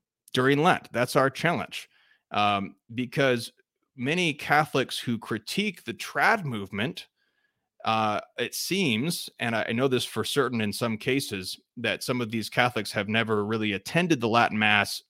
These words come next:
regularly. Um, and that's something that we challenge you. If you really want to be a part of that controversy,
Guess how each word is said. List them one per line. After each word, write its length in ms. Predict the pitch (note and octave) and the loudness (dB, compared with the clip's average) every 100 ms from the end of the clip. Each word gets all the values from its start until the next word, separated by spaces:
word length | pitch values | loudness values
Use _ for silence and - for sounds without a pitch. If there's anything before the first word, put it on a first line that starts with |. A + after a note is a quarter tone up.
| _ | _
regularly. 640 | A#2 B2 A2+ G2 F2 C3 - _ _ _ _ _ - | 0 2 2 0 0 -4 -8 _ _ _ _ _ 0
Um, 400 | G#2 G#2 G2+ F#2 | 2 4 2 0
and 140 | A#2 | 0
that's 180 | C3 D3 | 0 2
something 320 | D#3+ C#3+ B2+ | 2 2 2
that 200 | A2+ G#2+ - | 2 2 0
we 160 | B2 A2+ | -4 -2
challenge 480 | - C#3+ F3 G#2 | 2 2 2 0
you. 140 | F#2+ F#2 | -2 -2
If 120 | G2 | -2
you 140 | G#2+ | 0
really 180 | A#2+ C3 | 2 4
want 160 | B2+ B2 | 4 2
to 80 | A2+ | 2
be 160 | A#2 | 0
a 60 | G#2 | -2
part 240 | - A#2 | 0 2
of 80 | G#2+ | 2
that 220 | G#2 - | 0 -2
controversy, 840 | - B2 C3+ F#2+ F#2 - F#2 G#2+ | -2 -2 0 -2 -2 -2 -4 -4